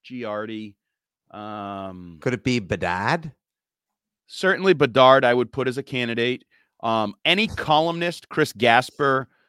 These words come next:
Speaker 1: Dan Shaughnessy, if they're in the building, I
Speaker 2: No, but Sha-,
Speaker 1: certainly
Speaker 2: isn't Shaughnessy on the McBride list of, like,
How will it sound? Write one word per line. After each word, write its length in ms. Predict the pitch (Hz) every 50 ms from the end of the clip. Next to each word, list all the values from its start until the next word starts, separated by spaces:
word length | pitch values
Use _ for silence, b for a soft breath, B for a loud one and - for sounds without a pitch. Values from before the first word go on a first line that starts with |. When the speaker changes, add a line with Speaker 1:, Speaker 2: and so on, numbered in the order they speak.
| _ _ -
Speaker 1:
Dan 240 | 120 120 117 113 101
Shaughnessy, 720 | - - - 131 131 135 135 127 - - 135 131 127 127
if 120 | 117 - -
they're 220 | 120 120 123 123
in 80 | 123 123
the 80 | 123
building, 600 | 107 92 120 120 120 123 120 117 123 120 117 117 -
I 100 | - 110 101 -
Speaker 2:
No, 60 | 156
but 140 | 175 - -
Sha-, 100 | - -
Speaker 1:
certainly 160 | - 175 -
Speaker 2:
isn't 220 | 180 - 233 240 190
Shaughnessy 500 | - 202 196 208 208 202 - - 185 185
on 160 | 180 180 175
the 80 | 170 160
McBride 520 | 147 143 - - 123 135 139 143 143 120
list 240 | 127 131 123 - -
of, 120 | 123 98
like, 320 | 113 110 104 101 - _